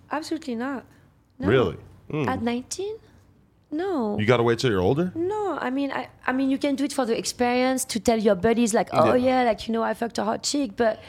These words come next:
Speaker 1: I don't think it's necessary at this, uh, at this age yet.
Speaker 2: Okay.
Speaker 1: You can have free pussy.
Speaker 2: Right.
Speaker 1: That makes sense. So
Speaker 2: But what if they're not, they're having a hard time getting some, like my
Speaker 3: Mm-hmm.
Speaker 2: friend here?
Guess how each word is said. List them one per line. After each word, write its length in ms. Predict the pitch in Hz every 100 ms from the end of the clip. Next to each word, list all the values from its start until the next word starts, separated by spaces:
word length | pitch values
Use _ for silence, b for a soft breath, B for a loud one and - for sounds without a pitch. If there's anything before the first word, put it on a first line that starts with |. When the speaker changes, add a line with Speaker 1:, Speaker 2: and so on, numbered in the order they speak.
| B B B -
Speaker 1:
I 100 | 233
don't 160 | 247
think 160 | 254 262
it's 140 | 247 233
necessary 540 | 208 - 254 285 254
at 200 | 226 196
this, 280 | 214 202 -
uh, 40 |
at 340 | 220 214 214 190
this 180 | 208 -
age 320 | 302 302 214
yet. 380 | 208 202 196 - B
Speaker 2:
Okay. 160 | 170
Speaker 1:
You 40 | 247
can 140 | 269
have 160 | 269 277
free 180 | - 220
pussy. 640 | - 320 - - - - b b b b -
Speaker 2:
Right. 140 | -
Speaker 1:
That 120 | 226
makes 160 | 240 247
sense. 240 | 311 320
So 240 | - 247 - B B B
Speaker 2:
But 100 | 120
what 140 | 139
if 100 | 147
they're 120 | 139 127
not, 280 | 120 101
they're 120 | 104 113
having 180 | 104 101
a 60 |
hard 180 | 104 98
time 380 | 107 90 85 76 98
getting 220 | 98 80
some, 260 | - 76 69
like 100 | 85
my 80 | 87
Speaker 3:
Mm-hmm. 80 | 104
Speaker 2:
friend 180 | 85
here? 200 | 78 69